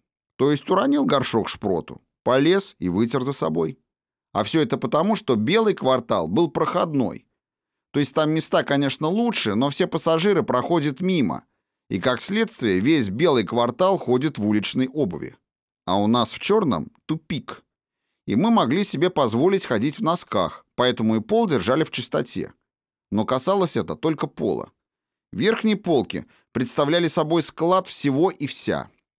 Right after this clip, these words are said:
Недоеденные крекеры, какие-то неежедневно нужные вещи, которые даже в гостиницу лень таскать,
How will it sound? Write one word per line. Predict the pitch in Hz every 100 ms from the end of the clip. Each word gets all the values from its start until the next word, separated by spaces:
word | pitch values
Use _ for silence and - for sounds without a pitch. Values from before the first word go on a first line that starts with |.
| _
Недоеденные | 92 120 160 214 214 208 202
крекеры, | 147 135 165 190 127 131 101 87 _ _ _ _
какие-то | 113 - 190 - 160 147 135 120
неежедневно | 147 160 160 156 214 180
нужные | 147 180 151 160
вещи, | 117 131 156 117 101
которые | 120 113 131 120
даже | 127 117
в |
гостиницу | 110 160 - 117 87 110
лень | 113 90
таскать, | 113 - 92 76